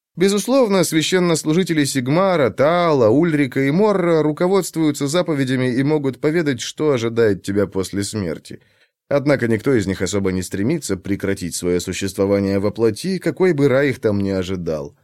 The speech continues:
Макс не какой-нибудь невежественный крестьянин и не обязан верить, что магические силы, которыми обладают священники, ниспосланы богами. Он и сам обладает немалой силой, чтобы верить этому.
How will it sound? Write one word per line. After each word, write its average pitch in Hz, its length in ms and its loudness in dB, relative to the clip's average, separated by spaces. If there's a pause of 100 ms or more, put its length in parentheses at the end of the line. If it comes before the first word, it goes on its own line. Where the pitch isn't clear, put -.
(360)
Макс 208 440 -2
не 190 160 4
какой-нибудь 190 640 0
невежественный 98 760 0
крестьянин 95 800 -4 (140)
и 131 100 0
не 143 140 2
обязан 139 420 4
верить, 135 300 0
что - 180 0
магические 113 640 -2
силы, 143 380 0
которыми 104 400 0
обладают 98 500 2
священники, 147 800 -2
ниспосланы 110 800 -2
богами. 98 580 -4 (400)
Он 214 140 2
и 214 40 4
сам 202 240 2
обладает 117 560 4
немалой 104 520 2
силой, 123 420 0
чтобы 92 320 -4
верить 87 340 -4
этому. 85 440 -6